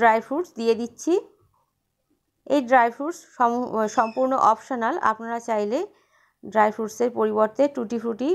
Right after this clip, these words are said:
বা কু-, কুচনো কাজু বাদাম দিয়েও কাজটা সেরে নিতে পারেন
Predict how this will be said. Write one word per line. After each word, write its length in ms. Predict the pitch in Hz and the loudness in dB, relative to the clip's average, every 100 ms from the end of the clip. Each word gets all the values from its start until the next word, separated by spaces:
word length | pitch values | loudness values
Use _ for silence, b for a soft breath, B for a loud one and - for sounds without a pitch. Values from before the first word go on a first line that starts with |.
| 311 | 2
বা 120 | 220 233 359 _ b b b b b b _ - | 2 2 0 _ b b b b b b _ -8
কু-, 140 | 247 - - | -6 -6 -4
কুচনো 360 | 262 254 269 277 247 | -4 0 2 4 4
কাজু 220 | 214 233 | 2 2
বাদাম 240 | 233 226 233 214 | 0 0 -2 -4
দিয়েও 200 | 240 349 269 | -4 0 0
কাজটা 260 | 233 - 220 - | -2 -4 -8 -6
সেরে 180 | 208 196 | -6 -4
নিতে 160 | 190 190 180 | -4 -4 -2
পারেন 260 | 165 170 | -2 -4